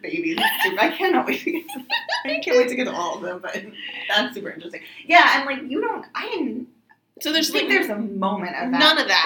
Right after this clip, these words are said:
Speaker 1: They look, they look at each other and
Speaker 2: Right.
Speaker 1: they communicate through, like,
Speaker 2: But
Speaker 1: gesture, but not
Speaker 2: that's a
Speaker 1: through the
Speaker 2: normal,
Speaker 1: Force.
Speaker 2: just, like, people look at each other thing.
Speaker 1: Right.
Speaker 2: Um,
Speaker 1: Right, 'cause even, like, twins that don't have the Force in literature and film are often, like,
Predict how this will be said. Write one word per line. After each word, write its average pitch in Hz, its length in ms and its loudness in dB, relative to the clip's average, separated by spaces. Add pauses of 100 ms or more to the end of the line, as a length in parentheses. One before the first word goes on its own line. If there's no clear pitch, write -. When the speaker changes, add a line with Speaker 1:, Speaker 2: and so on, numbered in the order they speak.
(160)
Speaker 1:
They 349 80 2
look, 370 200 -8
they 220 200 -4
look 285 180 -2
at 247 60 -8
each - 180 -16
other - 480 -8
and 359 80 2
Speaker 2:
Right. 196 280 6
Speaker 1:
they - 40 -8
communicate 202 520 -10
through, 175 160 -10
like, 139 260 -12 (460)
Speaker 2:
But 214 140 6
Speaker 1:
gesture, - 680 -8
but 214 220 -2
not 202 320 -2
Speaker 2:
that's 392 220 6
a 302 60 2
Speaker 1:
through 262 100 -2
the 269 60 -2
Speaker 2:
normal, 262 340 4
Speaker 1:
Force. 240 100 -2
Speaker 2:
just, 302 180 -2
like, 214 360 2
people 247 420 -2
look 202 180 -2
at 240 80 -2
each 214 200 -6
other 180 260 -6
thing. 202 180 -6
Speaker 1:
Right. - 440 -4 (100)
Speaker 2:
Um, 175 500 -4
Speaker 1:
Right, - 180 -6
'cause 339 140 -2
even, 320 320 -2
like, 208 220 -6
twins 240 240 -6
that 226 160 -6
don't 170 180 -12
have - 180 -8
the - 60 -20
Force 151 400 -10 (240)
in 165 380 -10
literature 156 500 -8
and 156 140 -10
film 160 300 -12
are 165 160 -8
often, 156 380 -10
like, 147 280 -14